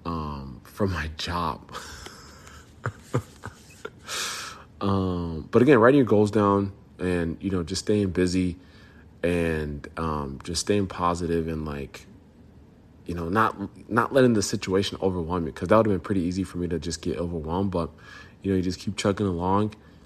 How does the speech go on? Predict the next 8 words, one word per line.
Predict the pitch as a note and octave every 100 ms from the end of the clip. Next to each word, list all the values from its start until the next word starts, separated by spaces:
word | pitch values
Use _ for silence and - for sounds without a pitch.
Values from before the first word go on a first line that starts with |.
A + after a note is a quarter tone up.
| - -
and, | E2 E2+ E2
uh, | D#2 D2 C#2 B1 G1+ - - - -
just | F2+ -
keep | - G2
doing | E2 F#2+ F#2 F2+ - - - - - - - - - - - - -
what | - F#2+ F2
you're |
doing. | D2+ G#2+ G2